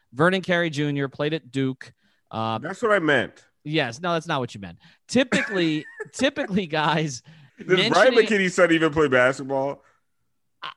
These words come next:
Speaker 1: does he
Speaker 2: I,
Speaker 1: have
Speaker 2: I
Speaker 1: a son?
Speaker 2: doubt it.
Speaker 1: I don't even know if he has a son.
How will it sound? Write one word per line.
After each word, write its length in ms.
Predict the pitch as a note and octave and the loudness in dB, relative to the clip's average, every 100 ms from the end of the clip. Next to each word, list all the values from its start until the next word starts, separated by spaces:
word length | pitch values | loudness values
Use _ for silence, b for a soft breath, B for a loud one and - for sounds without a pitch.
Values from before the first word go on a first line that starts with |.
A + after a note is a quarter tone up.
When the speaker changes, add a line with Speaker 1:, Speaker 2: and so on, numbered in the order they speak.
| _ _ D#3+ | _ _ -8
Speaker 1:
does 180 | E3+ E3 | -4 0
he 80 | |
Speaker 2:
I, 100 | D#3 | 4
Speaker 1:
have 80 | E3+ | 6
Speaker 2:
I 40 | D#3+ | 6
Speaker 1:
a 40 | |
son? 60 | C#3 | 6
Speaker 2:
doubt 240 | C#3 C3+ | 6 6
it. 140 | A2 - | 2 0
Speaker 1:
I 100 | G#3 | 2
don't 140 | D4 D#4+ | 4 2
even 120 | D#4+ | 2
know 100 | C#4+ | 2
if 60 | C#4 | 2
he 100 | A#3+ | 0
has 240 | C#4+ D#4+ | -2 -2
a 100 | C4 | -4
son. 360 | - A#2 E2+ | -6 -8 -8